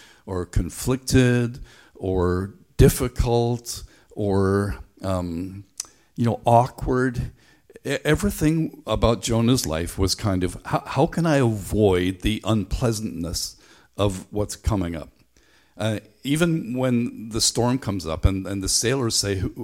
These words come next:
who's your God?" He, he, he finally says, "I, I, I really, really need to help these people. I, I need to help them avoid perishing. So if I need to go into the, into the sea, that, that's what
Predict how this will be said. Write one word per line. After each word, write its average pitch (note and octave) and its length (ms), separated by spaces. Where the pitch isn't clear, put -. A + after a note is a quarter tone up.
who's A2+ 340
your D#3 160
God?" F#2 420
He, A#2+ 140
he, A#2+ 320
he C#3 100
finally B2 300
says, A2 300
"I, A#2 180
I, - 100
I A#2+ 80
really, B2+ 480
really A2+ 280
need G2+ 220
to G2 80
help F2 340
these E2+ 200
people. D#2 420
I, G2 340
I G2 120
need B2 240
to B2 100
help A2+ 240
them G2+ 180
avoid G2 720
perishing. G2+ 600
So - 340
if - 360
I G#2+ 140
need G#2+ 220
to - 80
go G2+ 220
into F#2+ 220
the, F#2+ 400
into G2+ 220
the F2+ 100
sea, A2+ 300
that, A2 320
that's G2+ 300
what G#2 180